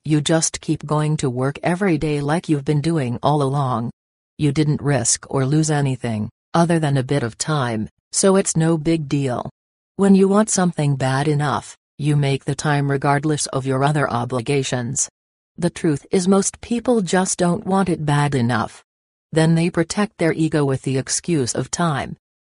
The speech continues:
Don't let yourself off the hook with excuses.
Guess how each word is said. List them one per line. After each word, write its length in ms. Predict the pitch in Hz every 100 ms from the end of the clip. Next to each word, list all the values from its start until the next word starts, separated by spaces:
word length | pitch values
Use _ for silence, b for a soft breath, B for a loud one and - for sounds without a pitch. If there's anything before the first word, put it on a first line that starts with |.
| -
Don't 280 | 156 160 151
let 220 | 156 143
yourself 560 | 151 156 - 151 143 143
off 260 | 135 139
the 100 | 143
hook 300 | 123 160 -
with 140 | 131 127
excuses. 840 | - - 165 143 - 113 -